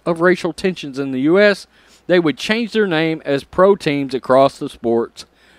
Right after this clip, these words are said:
began to drop Native American monikers. Absolutely ludicrous.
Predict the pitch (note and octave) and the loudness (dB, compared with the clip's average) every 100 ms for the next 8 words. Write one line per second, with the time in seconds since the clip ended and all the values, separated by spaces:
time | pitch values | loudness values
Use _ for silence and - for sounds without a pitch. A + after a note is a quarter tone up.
0 | _ E3+ D#3+ F3+ F#3+ F3+ B2 B2 C3+ C#3 | _ -4 0 0 2 -2 2 4 4 2
1 | - - A#2+ A#2+ D#3+ E3+ D3 B2 C3 C3+ | -4 -18 -8 -2 0 0 -2 0 2 2
2 | - C#3+ C3+ E3+ D#3+ C3+ G#2+ F2+ - - | -2 -8 -2 0 0 -2 -4 -6 -12 -20
3 | _ _ _ _ _ C3+ C#3+ - C3+ A2 | _ _ _ _ _ -6 -6 -6 -4 -4
4 | G#2 G#2 G#2 G2+ _ _ F#2+ G2 E2 D2 | -4 -6 -8 -8 _ _ -6 -6 -6 -8
5 | D2+ - | -10 -12